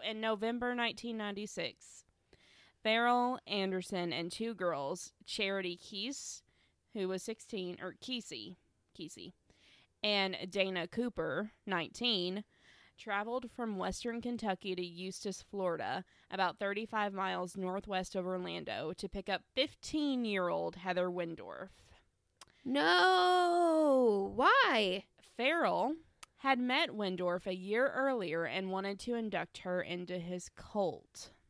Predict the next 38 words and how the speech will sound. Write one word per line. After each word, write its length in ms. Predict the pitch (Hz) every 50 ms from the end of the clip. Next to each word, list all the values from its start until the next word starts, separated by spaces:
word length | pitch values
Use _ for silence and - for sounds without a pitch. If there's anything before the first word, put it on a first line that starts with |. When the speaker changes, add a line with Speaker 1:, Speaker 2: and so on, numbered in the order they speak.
| _ _ _ _ _ _ _ _ _ _ _ _ _ _ _ _ _ _ _ _ _ _
Speaker 1:
So 440 | - - 233 233 226 220 220 220 -
I'm 180 | - 202 226 247
gonna 220 | 277 285 285 277
take 280 | 269 - 277 254 247 -
a 100 | 226 208 185 - _ _ -
bit 180 | 254 254 262
of 140 | 254 247 208
a 260 | 220 208 196 190 185
step 320 | 190 - - 214 175 - -
back 260 | 185 185 175 - -
from 380 | - - 196 185 180 180 175 175
my 140 | 180 180
main 280 | 180 180 175 180 175 175
article 400 | 175 160 165 175 - 190 170 180
here. 340 | 180 175 - 147 175 220 226 233 _ _ _ _ _
And 440 | - 208 202 196 190 190 190 185 175 - - 170
this 240 | 185 202 202 - -
is, 340 | 233 226 214 220 - - - - _
um, 580 | - 196 190 180 170 170 160 170 175 196 202 196 - _ - - _ _
from 200 | - 220 208 202
a 80 | 190 185
piece 420 | - - - 220 208 208 208 -
by 340 | - 202 196 196 190 185 185 -
Christine 480 | - 196 - - - 196 190 190 196
Dellert 420 | 185 190 175 175 180 180 196 202 - 202 -
for 260 | 202 196 185 160 104 -
Orlando 400 | - 196 185 180 175 180 180 185
Speaker 2:
Okay. 100 | 190 214 202
Speaker 1:
Centennial. 680 | 196 202 247 254 - 175 185 190 226 277 320 339 330 - _ _ _ - - - - _
And 200 | - 208 208 202
this 160 | 196 196 - -
was 160 | 208 196 185
written 340 | 196 185 151 180 190 190 180
December 400 | 180 180 - 202 185 185 185 180
seventeenth, 600 | - 196 170 175 - - - 180 170 175 - -
two 160 | - 196 170
thousand 380 | - 180 - 180 - 165 151 175
six. 500 | - - 73 - - _ - - -